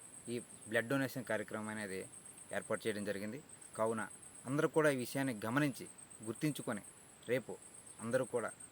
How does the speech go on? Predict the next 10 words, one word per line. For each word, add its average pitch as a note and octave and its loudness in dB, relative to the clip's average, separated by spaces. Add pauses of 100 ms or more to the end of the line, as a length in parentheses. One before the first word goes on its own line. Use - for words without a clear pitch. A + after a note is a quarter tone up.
(100)
మన A2 -4
ఎమ్మెల్యే B2 0
గారి A2+ 0
కార్యాలయం A2+ 0
వద్దకు G#2 -6
వెళ్ళి G#2 -4 (560)
ఈ C3 0
బ్లడ్ A#2+ 0
డొనేషన్ C#3+ 2
కార్యక్రమంలో A#2+ 0